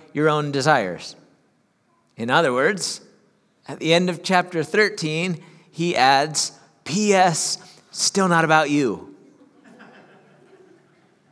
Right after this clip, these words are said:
So let's, let's dig into this a little bit. Romans thirteen, verse one says, "Let everyone, all you who are, are the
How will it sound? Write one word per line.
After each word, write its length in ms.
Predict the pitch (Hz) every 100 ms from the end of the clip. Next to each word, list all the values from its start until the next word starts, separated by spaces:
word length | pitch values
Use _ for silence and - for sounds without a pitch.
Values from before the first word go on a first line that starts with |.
| _ _ _ _ _ _ _ _ _ _ _ _ _ _ _ _ _ _ _ _ _ _ _ _ _ _ _
So 200 | - 165
let's, 440 | 175 180 - - -
let's 460 | 190 185 180 165
dig 220 | 151 175 175
into 200 | 165 143
this 200 | 120 120
a 40 |
little 200 | 117 110
bit. 220 | 98 - - _ _ _ _ _ _ _ _ _ _ _ _ _ _ _ _ _ _ 160
Romans 400 | 147 165 160 -
thirteen, 440 | 160 151 131 92 - _ _ _ 135
verse 220 | 147 139
one 260 | 127 92 - - _ _ _ _ _ _ _
says, 440 | - 156 160 - - - -
"Let 240 | - 185 214
everyone, 480 | 180 170 156 147 147
all 540 | 139 151 180 190 196
you 400 | 190 180 160 165
who 180 | 143 147
are, 240 | 135 123 -
are 160 | 135
the 400 | 143 143 139 -